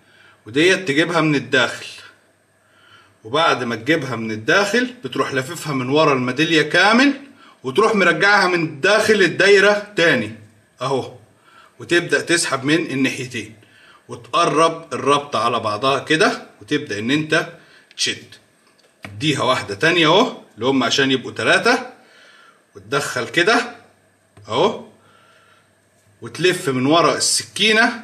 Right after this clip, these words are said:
وتيجي تدخلها من داخل بالشكل اللي انت شايفه ده، وتبدأ ان انت تشد وتضيق عليها اهو بالشكل ده. تبدأ تضيق كده، تيجي من هنا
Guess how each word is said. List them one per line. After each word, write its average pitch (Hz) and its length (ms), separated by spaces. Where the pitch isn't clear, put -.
وتيجي 131 340
تدخلها 127 480
من 117 180
داخل 214 480
بالشكل 131 500
اللي 123 160
انت 151 140
شايفه 160 360
ده، 208 320
وتبدأ 120 400
ان 120 120
انت 147 360
تشد 151 500
وتضيق 110 520
عليها - 320
اهو 101 200
بالشكل 104 580
ده. 92 160
تبدأ 107 300
تضيق 127 520
كده، 214 300
تيجي 127 220
من 117 140
هنا 226 440